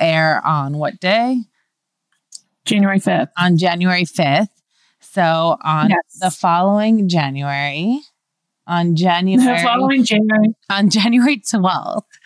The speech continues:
Speaker 1: we'll ask everyone to submit their vision boards into the Facebook group. How about that?
Speaker 2: I love that. Um, and we will put a link to our Facebook group in the show notes so you can join.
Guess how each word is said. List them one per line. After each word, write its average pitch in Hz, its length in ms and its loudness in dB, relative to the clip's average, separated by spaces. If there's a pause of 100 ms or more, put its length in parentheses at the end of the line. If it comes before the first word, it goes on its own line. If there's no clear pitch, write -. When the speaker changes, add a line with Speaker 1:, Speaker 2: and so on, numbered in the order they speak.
(400)
Speaker 1:
we'll 185 140 0
ask 190 360 -4
everyone 165 400 0
to 190 100 0
submit 151 400 -2
their 165 160 0
vision 151 320 -4
boards 143 300 -2
into 151 200 -6
the 156 140 0
Facebook 139 380 -6
group. - 240 -18
How - 100 -8
about - 220 -4
that? - 320 -8 (1000)
Speaker 2:
I 214 120 2
love 190 360 4
that. - 320 0 (300)
Um, 196 640 4 (120)
and 208 260 4
we 214 100 4
will 220 120 2
put 220 260 2
a 220 100 4
link 202 320 4 (200)
to 202 440 2
our 196 120 2
Facebook 196 420 2
group 196 380 2 (360)
in 220 460 0
the 208 60 4
show 190 280 2
notes 220 300 2
so 233 80 2
you 208 100 6
can 196 220 4
join. 185 560 4